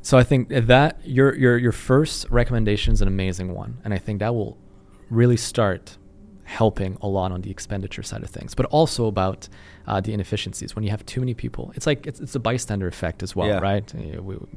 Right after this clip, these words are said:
Speaker 1: just in case they don't know, uh, the more people you have around an issue, the less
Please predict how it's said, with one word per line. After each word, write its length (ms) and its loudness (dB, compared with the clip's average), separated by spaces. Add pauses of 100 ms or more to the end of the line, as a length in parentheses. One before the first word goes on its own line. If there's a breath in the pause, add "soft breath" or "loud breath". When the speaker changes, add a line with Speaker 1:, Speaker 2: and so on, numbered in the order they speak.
(100)
Speaker 1:
just 220 -10 (160)
in 80 -6
case 180 -2
they 60 0
don't 180 0
know, 180 4 (460 loud breath)
uh, 220 4 (160)
the 120 2
more 140 6
people 260 2
you 100 4
have 160 6
around 400 2
an 100 0
issue, 340 0
the 100 -6
less 300 -4